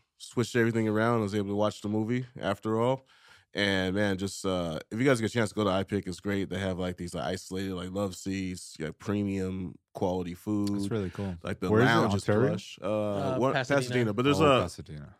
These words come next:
Speaker 1: in various places in Southern California,
Speaker 2: Mm.
Speaker 1: but I, um, the one in Pasadena is the original.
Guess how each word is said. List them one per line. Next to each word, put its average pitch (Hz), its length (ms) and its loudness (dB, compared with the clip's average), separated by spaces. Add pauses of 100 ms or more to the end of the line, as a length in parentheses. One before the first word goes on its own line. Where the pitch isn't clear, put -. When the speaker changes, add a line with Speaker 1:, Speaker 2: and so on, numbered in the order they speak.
(140)
Speaker 1:
in 120 80 2
various 139 300 8
places 101 380 -2
in 90 60 -6
Southern 95 220 -4
California, 92 500 -2
Speaker 2:
Mm. - 40 -2
Speaker 1:
but 90 200 -4
I, 98 140 2
um, 90 340 -4
the 101 60 -2
one 110 120 4
in 95 60 -4
Pasadena 98 400 0
is 90 80 -6
the 95 100 -2
original. 92 420 -2